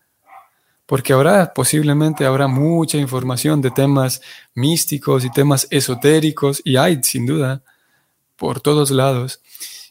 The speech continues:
información en libros y en, en conferencias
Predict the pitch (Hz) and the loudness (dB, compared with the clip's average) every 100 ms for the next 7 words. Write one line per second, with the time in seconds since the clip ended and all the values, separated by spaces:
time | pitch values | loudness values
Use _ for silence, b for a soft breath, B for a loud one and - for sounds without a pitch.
0 | _ 131 - 127 120 170 180 165 135 127 | _ -6 -4 -2 0 2 2 2 0 0
1 | 143 185 160 147 139 - 131 131 127 127 | 0 0 2 2 0 -4 -4 -4 -4 -6
2 | - b b - - 139 131 - 123 131 | -10 b b -20 -10 -6 -6 -4 -4 0
3 | 156 175 - 185 - | 2 2 -2 -8 -10